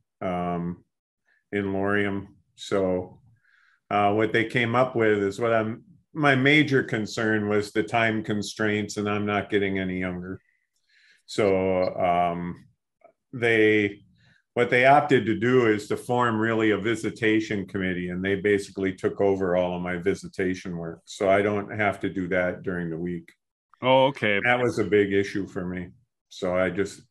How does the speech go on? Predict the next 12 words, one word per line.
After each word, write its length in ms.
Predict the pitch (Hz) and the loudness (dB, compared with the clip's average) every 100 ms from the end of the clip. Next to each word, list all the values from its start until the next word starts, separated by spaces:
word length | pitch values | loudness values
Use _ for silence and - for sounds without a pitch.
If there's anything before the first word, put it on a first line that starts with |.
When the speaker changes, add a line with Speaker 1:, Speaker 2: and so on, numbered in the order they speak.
| _ - _ | _ -20 _
Speaker 1:
I 80 | 113 | -2
feel 340 | 110 139 131 | 2 6 6
very 280 | 107 120 113 | 6 4 4
strongly 580 | 110 - 113 113 113 120 | 0 -2 -2 -2 -2 -2
about 360 | 110 110 110 110 | 4 6 6 4
that 360 | 110 110 110 - | 4 4 0 -6
when 240 | 104 104 | -6 -2
I 160 | 104 92 | -2 -2
felt 400 | - 113 104 - | 0 2 2 0
that 120 | 101 | -2
I 120 | 98 | -2
couldn't 460 | 87 117 95 92 | -2 -4 -2 -6